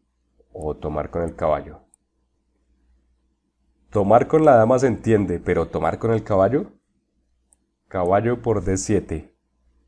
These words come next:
Y esto es sorprendente por donde quiera que se le mire. Es un movimiento de retroceso que además interrumpe el juego del alfil de C ocho, pero lo peor es que quita la pieza que estaba clavada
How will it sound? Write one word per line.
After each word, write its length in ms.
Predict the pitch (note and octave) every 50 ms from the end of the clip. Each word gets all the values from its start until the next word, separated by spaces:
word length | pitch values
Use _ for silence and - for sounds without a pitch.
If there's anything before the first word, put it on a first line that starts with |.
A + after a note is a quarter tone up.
| _ _ _ _ _ _ _ _ _ _ _ _ _ _ _ _ -
Y 80 | A2+
esto 180 | B2 A#2 D#3 D#3+
es 80 | D3+
sorprendente 680 | - E3 E3 - - D3 B2+ A2+ G#2 A#2 A#2+ A#2 C#3 C#3
por 200 | C#3 C#3 B2+ A2+
donde 240 | G#2+ G2 F#2+ F2+ F2
quiera 300 | - - G#2 G2+ A2+ A2
que 120 | - A2+
se 100 | G#2+ G#2
le 100 | F#2+ F2+
mire. 360 | F2 F#2 F2+ F2 E2 D#2+ - -
Es 140 | G#2+ A2 A#2+
un 100 | B2+ C#3
movimiento 560 | C#3 C#3 B2+ G#2+ G#2 G2+ G2 - - B2 A#2+
de 80 | A#2+
retroceso 800 | A2+ A2 G#2+ G2 F2+ F#2+ F2+ F2+ F2 G2+ F#2 E2+ E2 G2 A2+ - - _ _ _ _ _ _ _ _ _ _ _ - - - _ _ _ _ _ _ _ _
que 260 | - G2+ F#2+ F#2 F2+
además 520 | F2+ F#2 F2+ F2+ F2 F2+ F#2+ G#2 A#2 A#2 -
interrumpe 600 | A#2+ C3+ A#2 - - G#2 G2 G2 G2 F2+ - A2+
el 80 | A2
juego 380 | G2+ G2 A2+ A2+ G#2+ G2+ A2+ A2
del 140 | G#2+ G2+ F#2
alfil 460 | E2+ E2 - - G2+ F#2 F2+ F2+ F2+
de 140 | F#2+ G2+ G2+
C 180 | - A#2 A2
ocho, 420 | G#2 G2 F#2+ F#2+ - - A2+ B2 - - _ _ _ _ _ _ _ _ _
pero 200 | - A#2 A#2 A2+
lo 160 | A2 A2+ -
peor 260 | - A2+ A2 A#2+ C3+
es 120 | C#3+ C3+ C#3+
que 220 | - D3+ C#3+ C#3+
quita 320 | - - D3+ C#3+ - C#3+
la 180 | C#3 C#3+ B2+ A#2
pieza 400 | - A2 A2 A2 B2 B2 B2 A#2+
que 120 | - -
estaba 440 | A2 G2+ - - G#2 G2 G2+ G#2+ G#2
clavada 640 | - B2 A#2+ A2+ A2 G2+ F#2+ G2 A2+ - - - _